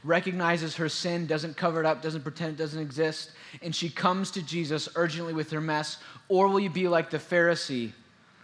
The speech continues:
who maintains the pretense, who continues to pretend,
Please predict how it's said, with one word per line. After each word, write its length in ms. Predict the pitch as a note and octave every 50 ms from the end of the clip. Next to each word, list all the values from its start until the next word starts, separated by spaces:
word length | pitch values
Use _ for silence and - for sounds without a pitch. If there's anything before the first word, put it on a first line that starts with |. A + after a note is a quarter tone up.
| _ _ _ _ _ _ _ _
who 140 | - D#3+
maintains 1080 | D#3 D#3 D#3+ D#3+ E3 E3+ D3+ - - F3+ E3+ E3 E3 E3 E3 E3+ E3 C#3+ - - - - - - _ _ _ _ _ _ _ _ _ _ _ _ _ _ -
the 80 | D3
pretense, 640 | B2 - - E3 D#3 D3+ D#3 - D3+ A#2+ A2 G#2+ - -
who 140 | - D#3+
continues 520 | - - D#3+ D3+ - - F3 F3 E3+ D#3 -
to 100 | - D3
pretend, 560 | - D3+ C#3+ - - D#3+ D3 C#3+ C3 A2+ G2+